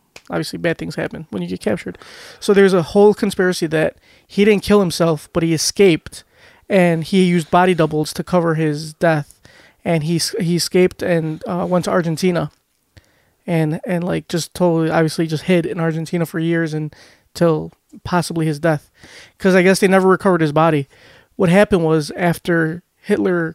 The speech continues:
supposedly killed himself, he, they, the, the Germans put, like, op-, like, made a hole, threw him,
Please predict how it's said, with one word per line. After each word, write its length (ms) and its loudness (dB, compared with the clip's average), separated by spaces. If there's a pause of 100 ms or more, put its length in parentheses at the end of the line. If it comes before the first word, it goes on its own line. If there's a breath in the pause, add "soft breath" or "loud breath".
(100)
supposedly 760 2
killed 260 2
himself, 500 -6 (400 soft breath)
he, 680 0 (560 soft breath)
they, 280 4
the, 560 -2
the 160 -8
Germans 460 2
put, 420 -10
like, 140 0 (540)
op-, 180 2 (140)
like, 180 -4
made 160 4
a 40 4
hole, 520 6 (240 soft breath)
threw 200 4
him, 340 2